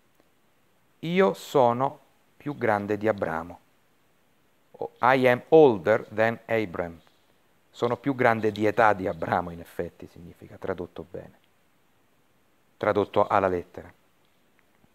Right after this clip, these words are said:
La traduzione del Nuovo Mondo traduce:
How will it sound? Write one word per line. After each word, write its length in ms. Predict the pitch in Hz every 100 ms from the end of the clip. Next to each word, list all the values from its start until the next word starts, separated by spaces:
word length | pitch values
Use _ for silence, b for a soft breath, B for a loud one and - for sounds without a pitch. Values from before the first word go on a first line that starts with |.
| b b b b _
La 140 | 139
traduzione 500 | 143 180 190 - 254
del 100 | 135
Nuovo 240 | 117 117 135
Mondo 440 | 117 87 90 120
traduce: 600 | - 165 101 80 - 147